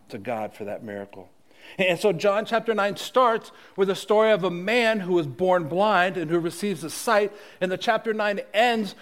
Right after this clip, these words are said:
with Jesus talking, uh, about how blind the Pharisees were. They were supposed to be the leaders of God's people,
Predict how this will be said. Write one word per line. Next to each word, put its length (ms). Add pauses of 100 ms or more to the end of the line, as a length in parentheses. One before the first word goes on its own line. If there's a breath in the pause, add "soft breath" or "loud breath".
(120 loud breath)
with 180
Jesus 540
talking, 680 (280 loud breath)
uh, 120
about 300
how 180
blind 540
the 140
Pharisees 880 (160)
were. 500 (320 loud breath)
They 100
were 120
supposed 420
to 80
be 440
the 200
leaders 480
of 140
God's 280
people, 540